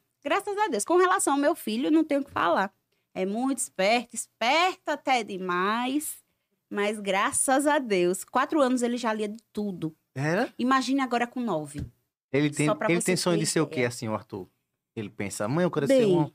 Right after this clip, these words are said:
Speaker 1: ele no momento só quer ser jogador, porque ele joga no, no, numa escolinha aqui de futebol, então ele só quer ser jogador, só quer ser jogador. Mas aí ele falou um dia desse que é, né?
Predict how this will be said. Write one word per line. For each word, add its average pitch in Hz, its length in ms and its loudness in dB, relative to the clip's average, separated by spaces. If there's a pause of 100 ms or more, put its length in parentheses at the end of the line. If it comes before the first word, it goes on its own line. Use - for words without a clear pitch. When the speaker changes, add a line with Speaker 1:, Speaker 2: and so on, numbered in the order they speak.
(160)
Speaker 1:
ele 466 280 -2
no 403 100 2
momento 320 360 4
só 320 160 0
quer 320 140 0
ser 311 160 2
jogador, 302 340 2
porque 247 180 -2
ele 214 80 -4
joga 214 340 0
no, 254 220 -2
no, 220 240 -2
numa 202 260 -2
escolinha 208 580 0
aqui 240 440 -4
de 196 340 -6
futebol, 277 800 0
então 330 340 2
ele 330 260 0
só - 260 -2
quer 214 300 -2
ser 359 200 -2
jogador, 320 520 0
só 247 120 -4
quer 233 220 -4
ser 294 160 -2
jogador. 254 440 -2
Mas 254 200 -4
aí 269 100 2
ele 285 180 0
falou 302 360 -2
um 214 60 -8
dia 208 140 -2
desse 196 260 -6
que 339 120 -8
é, 202 220 2
né? 214 200 -2